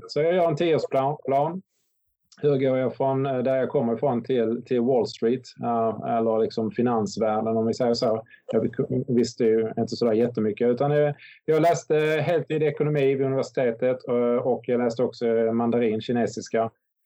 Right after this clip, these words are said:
Eh, så jag läste dubbel hastighet, kom in på A B B, vilket var då min dröm, att komma in på samma företag som Per, den berömda Percy Barnevik. Eh, jag gjorde fyra år på A B B, var, eh, framförallt i Kina och sysslade med företagsförvärv där. Eh, otroligt lärorika år.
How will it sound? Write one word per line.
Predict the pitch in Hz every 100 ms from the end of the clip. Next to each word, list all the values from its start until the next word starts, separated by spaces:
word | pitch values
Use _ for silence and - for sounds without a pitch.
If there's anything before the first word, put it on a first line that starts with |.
| _ -
Eh, | 113 110 110 113
så | 110 120
jag |
läste | 117 123
dubbel | 127 143 131 120
hastighet, | 127 - 120 120 123 123 _ -
kom | 127 127
in | 123
på | 127
A | 123 117
B | 117
B, | 123 110 113
vilket | 117 113 104
var | 113 110
då | 107
min | 107
dröm, | 107 117 110
att | 110
komma | 113 113
in | 101
på | 98 107 104 101 - -
samma | - 120 107 107
företag | 104 123 110 113 104
som | 107
Per, | 98 120 -
den | 110 110
berömda | 117 110 101
Percy | 113 104 104
Barnevik. | 113 117 104 104 - - _ _ _ _ _ 123
Eh, |
jag | 123 127 147
gjorde | 175 165
fyra | 180 170 165
år | 147
på | 151
A |
B | 151
B, | 147 139 151
var, | 147 143 139 139
eh, | 131 143 131 131 127
framförallt | 135 139 127 117
i |
Kina | - 127 113 123 135
och | 120 -
sysslade | 117 123 117
med | 117
företagsförvärv | 123 113 110 - 110 110 110
där. | 113 113 123 - - 113
Eh, | 110 110
otroligt | 104 127 113 110
lärorika | 113 117 107 104 98 123 113 113
år. | -